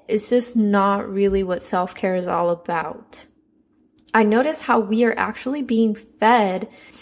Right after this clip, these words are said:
like, advertised the perfect stuff for companies to succeed and not really us, you know? The more you say that a face mask is correlated to self-care, the more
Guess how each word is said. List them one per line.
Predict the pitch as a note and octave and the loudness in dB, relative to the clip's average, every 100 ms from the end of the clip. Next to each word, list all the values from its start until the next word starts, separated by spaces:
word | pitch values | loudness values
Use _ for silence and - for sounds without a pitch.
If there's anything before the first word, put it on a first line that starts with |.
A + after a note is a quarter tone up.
| - | -4
like, | A3 G#3 - | 2 2 2
advertised | G3+ A#3+ C#4 A3 G3+ G3+ | 2 2 0 2 2 2
the | G#3 | -2
perfect | G#3 - B3 B3 A#3+ | -2 0 0 0 -4
stuff | - - B3+ B3+ F#3+ F#3+ - - _ _ _ | -6 0 2 4 2 -2 -8 -20 _ _ _
for | - A3+ | 0 0
companies | A3 A#3+ A3+ A3+ G#3+ G#3 | 2 0 2 2 2 0
to | A3+ | -4
succeed | - G3 - - C#4 A3 F#3 - - A#3 A3+ G#3 | -4 -6 -6 -4 -2 -2 -4 -10 -16 -18 -16 -8
and | G3 F#3+ | -6 -2
not | G3 G#3 | 0 2
really | G#3 G#3+ G3+ | 4 4 2
us, | - B3+ G#3 - - G3+ | 2 2 2 -4 -8 -4
you | F#3 | -2
know? | F#3+ G#3 C#4 - - - _ _ _ A3+ A3 - | 0 0 -2 -10 -20 -20 _ _ _ -18 -18 -16
The | - F#3+ G#3 | -12 -2 0
more | G3+ A3+ | 2 4
you | C#4+ C#4+ | 4 2
say | C4+ C4+ | 2 2
that | B3+ A3 - - | 4 2 -2 -4
a | G#3+ | -2
face | G#3 A#3 C4 - | 2 2 2 -2
mask | G3+ F#3+ F3+ G3 - - | -2 -2 -2 -4 -10 -8
is | - G3 G3 - - _ - | -4 -2 -4 -10 -20 _ -6
correlated | - A3+ B3 A#3+ A#3 A3+ | 2 4 6 6 6 2
to | - | -2
self-care, | - G3+ G3 F#3+ B3+ C4 A#3+ | -2 0 0 -2 2 4 4
the | G3 | 2
more | F#3+ G3+ G3+ F#3 F3+ | 0 0 0 -2 -8